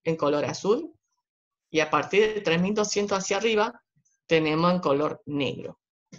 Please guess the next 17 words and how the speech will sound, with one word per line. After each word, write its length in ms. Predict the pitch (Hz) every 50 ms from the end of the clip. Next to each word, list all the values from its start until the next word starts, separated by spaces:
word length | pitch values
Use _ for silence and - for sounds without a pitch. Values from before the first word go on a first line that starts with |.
| - _ _ _ _ _ _ _ _ _ _ _ _ -
Nosotros 420 | 147 147 - 175 185 185 226 220
en 60 | 202
particular 540 | - 147 156 - 147 - - 143 160 175 185
lo 140 | 175 160 156
trabajamos 600 | - - 156 139 139 - - 160 165 165 139 170
así, 280 | - - - - - _ _ _ _ _ _ _ _ _ _ _ _ _ _ _ _ _ _ _ _ _ _ _
para 240 | 180 180 160 160 160
que 100 | 165 156
visualmente, 920 | 156 160 - - 175 185 196 208 208 208 220 220 214 190 165 - - - _ _ _ -
con 220 | - 160 160 160
golpe 320 | - 170 170 175 175 185
de 80 | 180 175
vista, 260 | 180 202 196 - 208
ya 180 | 185 180 160 160
sepamos 560 | - 160 151 - 156 156 156 156 147 - -
la 140 | - 135 139
velocidad, 640 | 135 135 135 135 - - 143 139 135 156 165 208 214